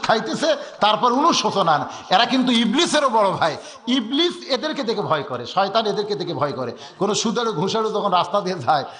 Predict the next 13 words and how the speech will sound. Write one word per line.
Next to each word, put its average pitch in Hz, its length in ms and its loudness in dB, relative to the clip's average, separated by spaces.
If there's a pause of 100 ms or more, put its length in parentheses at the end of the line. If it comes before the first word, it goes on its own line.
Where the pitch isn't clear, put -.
(120)
শয়তান 185 360 0
সে 196 180 -2
রাস্তা 190 300 2
দিয়ে 180 160 -2
আর 139 60 -4
যায় 139 220 2
না। 143 240 0 (460)
কিসের 220 300 0
ভয়ে? 160 320 0 (280)
ওমর 190 240 2
ফারুকের 233 340 0
ভয়ে 214 220 2
একটা, 254 440 0